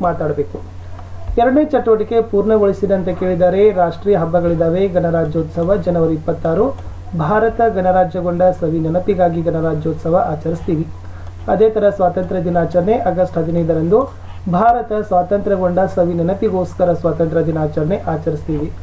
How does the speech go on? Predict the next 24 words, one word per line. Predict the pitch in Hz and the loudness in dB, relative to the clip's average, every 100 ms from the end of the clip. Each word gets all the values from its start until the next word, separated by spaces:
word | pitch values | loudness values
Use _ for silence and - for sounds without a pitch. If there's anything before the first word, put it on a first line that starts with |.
| - - - 180 | -12 -14 -6 -2
ಇನ್ನ | 175 | 0
ಗಾಂಧಿ | 165 165 185 208 | 0 0 2 2
ಜಯಂತಿ | 196 165 208 226 - - | 2 0 2 0 0 -6
ಅಕ್ಟೋಬರ್ | 170 - 226 214 196 | -4 0 2 4 2
ಎರಡು. | 175 196 185 220 - - - - | 2 2 2 2 0 -10 -14 -2
So | 214 | 2
ಮಹಾತ್ಮ | 208 196 233 247 247 | 2 2 2 4 4
ಗಾಂಧೀಜಿಯವರ | 220 190 202 196 190 190 | 2 0 0 0 0 2
ಜನ್ಮ | 185 165 165 214 | 0 0 0 2
ದಿವದ-, | 208 190 175 165 196 | 2 0 -2 -4 0
ಆ, | 180 | 2
ಜನ್ಮ | 170 180 185 202 | 2 2 2 2
ದಿನದ | 180 185 185 | 0 0 0
ನಿಮಿತ್ತ | 175 196 214 190 185 - - - - | 0 0 2 2 2 0 -12 -12 -2
ಗಾಂಧಿ | 214 220 190 | 0 0 -2
ಜಯಂತಿ | 175 165 175 | -4 -4 -2
ಆಚರಣೆಯನ್ನ | 156 151 165 160 165 | -2 -4 -4 -2 -2
ಮಾಡ್ತೀವಿ. | 262 190 151 156 160 - - - | 0 0 -2 -6 -6 -6 -6 -2
ಪ್ರಶ್ನೆಗೆ | 180 180 196 196 | -2 0 0 2
ಉತ್ತರಿಸಬೇಕು | 185 160 226 214 214 - 226 | 0 0 -4 0 0 0 -4
ಚಟುವಟಿಕೆ | 202 175 175 175 175 | -2 -2 -4 -4 -2
ಮೂರರಲ್ಲಿ. | 180 180 170 175 285 - - - - - - | 0 2 2 2 0 -2 -10 -12 -12 -6 2
ರಾಷ್ಟ್ರಮುದ್ರೆ, | 233 247 320 285 214 226 233 247 | 2 2 0 0 2 2 2 2
ರಾಷ್ಟ್ರಧ್ವಜ, | 202 196 247 226 202 180 | 2 2 0 0 2 2